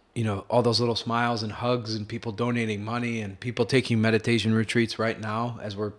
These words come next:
doing this podcast around the world. People are in the middle of beautiful retreats and doing meditation and working on themselves and sharing love.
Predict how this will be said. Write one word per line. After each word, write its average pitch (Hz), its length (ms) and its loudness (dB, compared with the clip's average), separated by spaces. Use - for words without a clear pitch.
doing 113 180 -4
this 107 140 -6
podcast 107 580 -4
around 104 160 -6
the 104 60 -8
world. 113 360 -4
People 110 240 -8
are 110 80 -2
in 104 80 -6
the 104 60 -6
middle 110 220 -2
of 101 120 -6
beautiful 107 400 -6
retreats 110 580 -4
and 98 340 -12
doing 104 340 -6
meditation 107 720 -4
and 104 100 -4
working 107 280 -4
on 110 100 0
themselves 107 480 -2
and 95 120 -8
sharing 104 320 0
love. 104 280 2